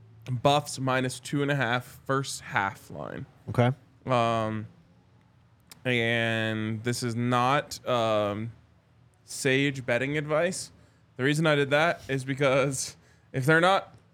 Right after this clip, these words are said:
Speaker 1: if they're losing at half, then I'll just double down and hit the money line <laughs> and plus money, uh,
Speaker 2: Yeah.
Speaker 1: after the half. So, um, if they're winning, then you just cashed in and you're good.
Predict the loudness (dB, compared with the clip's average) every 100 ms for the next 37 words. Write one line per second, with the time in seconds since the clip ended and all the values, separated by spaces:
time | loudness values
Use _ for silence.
0 | -2 2 4 2 2 0 0 2 2 0
1 | -2 2 2 0 -2 -2 0 0 0 0
2 | 2 0 -2 0 2 2 2 4 4 4
3 | 0 -2 0 2 0 0 0 0 0 0
4 | 2 2 4 2 2 0 0 2 0 -2
5 | -4 -4 -6 -18 _ _ -20 -6 -2 0
6 | 0 -2 -6 -10 -14 -20 -20 _ _ -6
7 | -2 0 2 0 0 0 0 0 -2 -2
8 | 0 0 0 -4 -2 -4 -6 -8 -8 -6
9 | -6